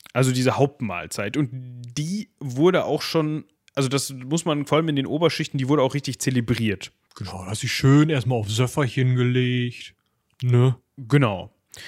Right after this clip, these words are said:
Speaker 2: Ihr kennt diese Liegedinger. Die waren allerdings nicht so wie bei, bei Asterix und Obelix gegen Cäsar, dass da immer nur einer drauf lag und so den ganzen Körper in Richtung Tisch,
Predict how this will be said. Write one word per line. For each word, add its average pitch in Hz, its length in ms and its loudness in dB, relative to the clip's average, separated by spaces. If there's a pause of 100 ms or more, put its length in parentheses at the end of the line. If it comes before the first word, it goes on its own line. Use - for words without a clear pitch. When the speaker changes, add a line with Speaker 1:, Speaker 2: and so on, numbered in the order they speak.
Speaker 2:
Ihr 143 100 -2
kennt 143 200 0
diese 127 140 -2
Liegedinger. 123 640 -2 (460)
Die 123 100 -4
waren 156 140 2
allerdings 151 360 2
nicht 180 160 2
so 156 200 2
wie 156 180 -2
bei, 135 320 2
bei 131 340 0
Asterix 147 460 -2
und 156 100 0
Obelix 147 380 0
gegen 135 240 -2
Cäsar, 180 380 2
dass 151 160 -2
da - 80 0
immer 147 140 2
nur 143 160 0
einer 180 200 2
drauf 160 300 2
lag 170 260 2
und 143 120 -2
so 135 240 -2 (340)
den 127 80 -4
ganzen 160 280 0
Körper 175 380 2
in 147 80 4
Richtung 147 380 -2
Tisch, - 420 -2